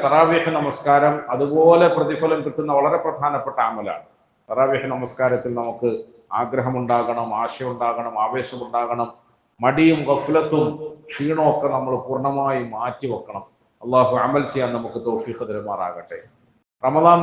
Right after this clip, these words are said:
മാസത്തിൽ വളരെ പ്രധാനമായി നമ്മൾ ശ്രദ്ധിക്കേണ്ടത് ഫറലായ ഇബാദത്തുകളെ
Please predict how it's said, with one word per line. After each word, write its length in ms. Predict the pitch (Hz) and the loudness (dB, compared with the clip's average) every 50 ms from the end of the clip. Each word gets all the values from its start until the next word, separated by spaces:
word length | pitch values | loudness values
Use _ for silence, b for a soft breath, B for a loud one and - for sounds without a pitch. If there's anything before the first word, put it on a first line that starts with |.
| 160 | 4
മാസത്തിൽ 360 | 156 147 156 156 139 - 165 151 143 | 2 2 2 0 0 0 0 2 4
വളരെ 200 | 147 160 160 175 165 - | 4 4 4 4 2 2
പ്രധാനമായി 720 | 160 151 139 143 151 156 151 151 151 151 151 151 151 151 147 143 | 0 0 2 2 2 4 4 2 2 2 2 2 2 0 -2 -2
നമ്മൾ 180 | 139 143 139 131 - | -4 -4 -6 -6 -6
ശ്രദ്ധിക്കേണ്ടത് 600 | 135 127 120 135 131 - 143 135 135 135 123 123 - - - - - - _ _ _ _ _ - | -8 -6 -4 -4 -4 -2 -2 0 2 2 2 2 0 -2 -8 -18 -20 -20 _ _ _ _ _ -6
ഫറലായ 520 | - 120 123 131 139 139 139 139 139 139 139 135 - 120 117 | -2 0 0 4 4 6 8 8 8 8 6 4 2 0 0
ഇബാദത്തുകളെ 720 | 117 131 135 135 139 139 143 131 - - 143 127 127 123 117 | 2 4 6 6 8 6 4 2 0 -2 -2 -2 0 -2 -4